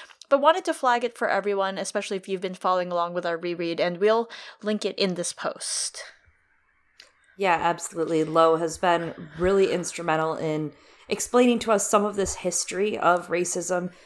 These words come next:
Speaker 2: and eugenics in that northern area, and also how it still happens today.
Speaker 1: Yeah, absolutely.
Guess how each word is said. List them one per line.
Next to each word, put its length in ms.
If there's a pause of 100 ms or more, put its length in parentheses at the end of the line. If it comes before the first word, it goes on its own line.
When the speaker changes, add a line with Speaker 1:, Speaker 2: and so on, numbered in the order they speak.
(120)
Speaker 2:
and 180
eugenics 680
in 240
that 200
northern 400
area, 340
and 180
also 320
how 180
it 120
still 260
happens 440
today. 540
Speaker 1:
Yeah, 400
absolutely. 720